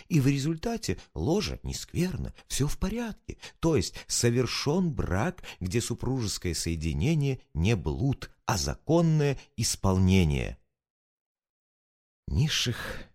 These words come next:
отправлений. По учению и общему отношению всех верующих людей, брак — это какая-то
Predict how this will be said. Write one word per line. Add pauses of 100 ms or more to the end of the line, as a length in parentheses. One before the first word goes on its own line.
(200)
отправлений. (1400)
По
учению
и
общему
отношению
всех
верующих
людей, (540)
брак —
это
какая-то